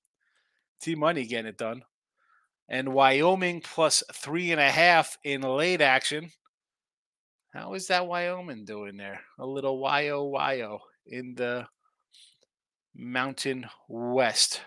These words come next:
Wyoming gets it done versus Air Force. He said that today. He said, "Let's take Wyoming plus three and a half.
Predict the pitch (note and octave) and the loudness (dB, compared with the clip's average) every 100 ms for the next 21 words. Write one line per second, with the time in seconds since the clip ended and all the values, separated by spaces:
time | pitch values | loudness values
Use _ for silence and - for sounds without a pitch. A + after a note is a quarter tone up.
0 | _ _ _ _ _ _ _ _ _ _ | _ _ _ _ _ _ _ _ _ _
1 | _ _ _ _ _ A2+ C3 D3+ D3 D3+ | _ _ _ _ _ 2 4 2 2 2
2 | D3+ E3 E3 E3 F3 F3+ E3 A2+ D3+ D#3 | 6 6 6 4 6 6 6 -2 2 6
3 | G3 G3+ C#3 - A#2 F#2 - B2+ - C#3+ | 6 6 4 2 -4 -6 -8 -4 0 2
4 | C3+ - - - - - _ - C3+ D#3+ | 0 -4 -20 -20 -20 -20 _ -2 2 4
5 | - - - F3 E3+ - - _ D3+ D#3 | 4 2 2 2 2 -2 -16 _ 2 4
6 | D3 E3 E3+ - C#3+ - D3 D3 F3+ F#3+ | 2 0 -2 0 0 0 -2 0 2 4
7 | E3 F#3+ - | 4 2 -2